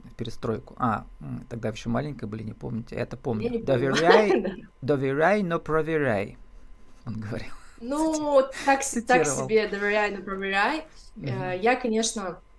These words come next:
Speaker 2: честно говоря, я даже своих сотрудников не проверяю и никогда не проверяла. Я их проверяю тогда, когда мне нужно. То есть я сажу-, сажусь создавать отчёт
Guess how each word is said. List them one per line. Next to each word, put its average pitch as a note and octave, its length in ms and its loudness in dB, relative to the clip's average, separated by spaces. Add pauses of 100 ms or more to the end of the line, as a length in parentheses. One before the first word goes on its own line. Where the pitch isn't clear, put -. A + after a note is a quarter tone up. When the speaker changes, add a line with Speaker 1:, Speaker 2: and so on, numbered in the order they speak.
(1160)
Speaker 2:
честно D4+ 280 2
говоря, A#3+ 360 4
я G#3 240 -2
даже G#3+ 200 0
своих G#3 300 -4
сотрудников G3+ 560 -10
не E3+ 80 -10
проверяю F#3+ 640 -8
и G3 60 -12
никогда G3 400 -6
не G#3+ 80 -2
проверяла. F3 640 -4
Я G3 180 -2
их A3 120 -6
проверяю A3+ 480 2
тогда, G#3 260 -2
когда G3+ 260 -8
мне F#3+ 160 -8
нужно. G3 260 -8
То G3 100 -6
есть F#3+ 140 -6
я G3 100 -4
сажу-, F#3+ 460 -8
сажусь A3 360 -2
создавать F3+ 520 -4
отчёт C4 440 -4